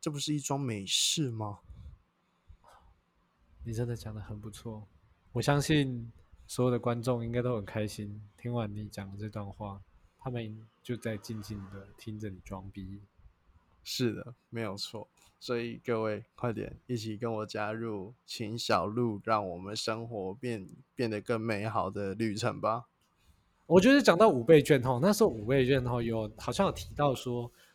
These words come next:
Speaker 2: 就是原本说要收一千块嘛，就跟之前三倍券很像。然后那个时候就是，
Speaker 1: 是。
Speaker 2: 哎，因为很多立委联署，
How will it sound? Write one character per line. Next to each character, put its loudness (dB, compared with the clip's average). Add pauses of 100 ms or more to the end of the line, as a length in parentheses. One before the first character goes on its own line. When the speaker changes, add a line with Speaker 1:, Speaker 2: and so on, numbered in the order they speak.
(120)
Speaker 2:
就 -10
是 -4
原 0
本 0
说 -4
要 0
收 -6
一 -6
千 -10
块 -12
嘛， -14
就 -12
跟 -8
之 -8
前 -8
三 -8
倍 -4
券 -10
很 -20
像。 -12 (680)
然 -14
后 -4
那 -2
个 -6
时 -12
候 -6
就 -6
是， -8
Speaker 1:
是。 -6
Speaker 2:
哎， -6
因 -6
为 -2
很 -6
多 -2
立 -6
委 -4
联 -8
署， -18